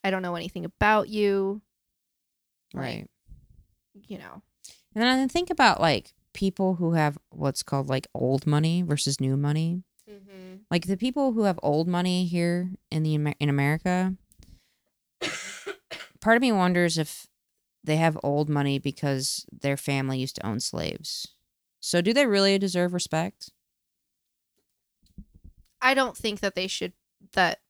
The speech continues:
Speaker 1: they should have that held against them in particular.
Speaker 2: Oh, I'm holding it against them.
Speaker 1: But,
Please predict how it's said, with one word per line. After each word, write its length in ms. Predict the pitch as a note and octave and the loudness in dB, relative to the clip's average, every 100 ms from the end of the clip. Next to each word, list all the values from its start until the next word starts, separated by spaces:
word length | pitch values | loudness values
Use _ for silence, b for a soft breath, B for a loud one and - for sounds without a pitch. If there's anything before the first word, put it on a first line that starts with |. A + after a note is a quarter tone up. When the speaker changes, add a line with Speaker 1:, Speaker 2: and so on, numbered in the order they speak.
| _ _ _ _ - - | _ _ _ _ -20 -2
Speaker 1:
they 100 | G3 | -2
should 180 | G#3+ G3 | -2 -2
have 320 | G#3 F#3 F3+ | 2 2 2
that 200 | E3 - | -2 -4
held 320 | - G3+ F#3 | -6 -6 -6
against 520 | - - F3 G3 - - _ _ | -12 -6 -6 -4 -10 -14 _ _
them 460 | F#3+ F#3 D3+ F3+ | -8 -4 -4 -4
in 120 | F3+ - | -6 -6
particular. 880 | - - A3+ - - B1 D#2+ A3 - _ _ _ _ - | -8 -8 -12 -12 -8 -8 -6 -6 -10 _ _ _ _ 0
Speaker 2:
Oh, 60 | E3+ | 2
I'm 200 | E3 F3 | 4 2
holding 280 | B2+ A#2 G#1 | -2 -4 -8
it 120 | G1+ | -10
against 280 | - - G#3+ | -14 -16 -16
them. 100 | F#3 | -8
Speaker 1:
But, 360 | G#3+ G3+ F#3 | -4 -4 -6